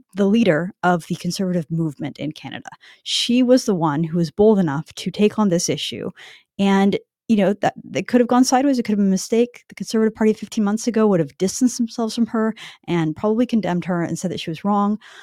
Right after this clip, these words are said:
But now, just how much the country has changed in the last few years. Danielle Smith comes up with this policy. Most Canadians support her,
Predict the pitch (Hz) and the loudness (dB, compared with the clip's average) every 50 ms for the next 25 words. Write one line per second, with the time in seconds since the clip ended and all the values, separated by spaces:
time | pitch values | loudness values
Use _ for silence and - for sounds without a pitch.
0 | - _ _ - 208 180 208 226 233 247 262 277 285 277 - _ - 233 - - | -20 _ _ -4 -2 0 0 2 2 2 2 0 0 -2 -4 _ -8 -8 -6 -2
1 | 277 262 240 247 - 240 - - 226 220 - 233 233 226 - - 208 202 214 226 | -2 0 0 -2 -4 -6 -6 -6 -4 -4 -2 -4 -4 -4 -4 -6 -4 -4 -4 -4
2 | 220 - 208 180 170 175 185 190 - - - 247 233 208 185 165 160 170 202 - | -6 -6 -6 -4 -4 -4 -6 -8 -10 -10 -6 -4 -2 -2 0 0 -2 -2 -6 -8
3 | - _ _ _ _ _ _ _ _ - 202 208 214 233 247 - - 247 233 - | -12 _ _ _ _ _ _ _ _ -4 -2 0 2 2 0 0 0 -2 -4 -4
4 | - - - 226 226 220 226 220 226 220 - 220 - - - - 185 190 196 - | -6 -6 -4 -2 0 0 -2 -2 -4 -6 -8 -8 -10 -8 -4 -2 -2 -2 -2 -2
5 | - 202 196 202 196 _ _ _ _ _ _ _ - - 185 185 185 180 208 240 | -2 -2 -2 -4 -4 _ _ _ _ _ _ _ -6 -2 0 2 4 6 6 4
6 | 240 - - - - 254 226 226 220 220 226 226 220 - 208 - - 196 190 196 | 4 0 -2 0 4 4 6 6 6 6 4 4 2 0 -2 -4 -2 -2 -2 0
7 | 190 208 196 - | 0 0 -2 -2